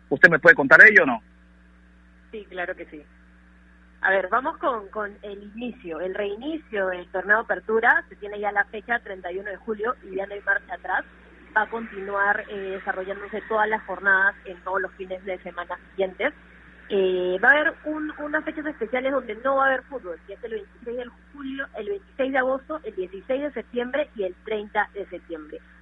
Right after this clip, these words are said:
Speaker 2: Para la finalización del torneo de apertura, se, se tiene ya detallado que será el cuatro de octubre, y el torneo clausura se dará, eh, el once de octubre, así que la apertura va a durar aproximadamente dos meses. Eh,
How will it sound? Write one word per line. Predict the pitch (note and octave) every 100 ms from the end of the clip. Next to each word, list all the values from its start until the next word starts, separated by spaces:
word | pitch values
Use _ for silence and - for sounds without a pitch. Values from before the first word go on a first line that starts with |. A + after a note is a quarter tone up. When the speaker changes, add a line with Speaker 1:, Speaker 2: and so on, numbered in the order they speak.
| -
Speaker 2:
Para | G#3
la | F#3+ F#3+
finalización | - G#3+ G3+ F#3 F#3 G3 F3+ D#4 D#4+
del | C#4 A3
torneo | F3+ F#3+ A3
de |
apertura, | A#3 F3+ - G#3 A3 D#4+ - - - - - - -
se, | G3+ F3+ G3
se | G3
tiene | - A3 A3 G#3
ya | G#3
detallado | A3 G#3+ F#3+ G3 A3+
que | A3+
será | F#3+ F#3 G3+ -
el | F#3+ E3+ - G3+
cuatro | G3+ G3 A3 G#3
de |
octubre, | E3 - G#3 E3 D#3 G#3 -
y | B3+ C#4
el | C#4
torneo | G3+ F3+ G3+ A3
clausura | G3+ D#3+ - G#3 G3+ A3 -
se | A#3
dará, | A#3 F#3+ F3+ G3 - - - -
eh, | G3 E3+ D#3+ -
el | F#3+ F3+ G3
once | A#3 A3+ G#3+ A#3
de | G#3+ F3+
octubre, | - C4 G#3+ D#3+
así | D#3+ - F#3+
que | G#3+ G3+
la |
apertura | F#3 F3 G#3+ G#3
va | G#3
a |
durar | G3+ G3+
aproximadamente | G#3 G3+ - F#3 F#3 F#3 G3 F#3+ F#3+ G3 - -
dos | F#3+
meses. | F#3 F#3 F3+ G#3+ D4+ - - - - - A3
Eh, | G3+ F#3+ F#3 F#3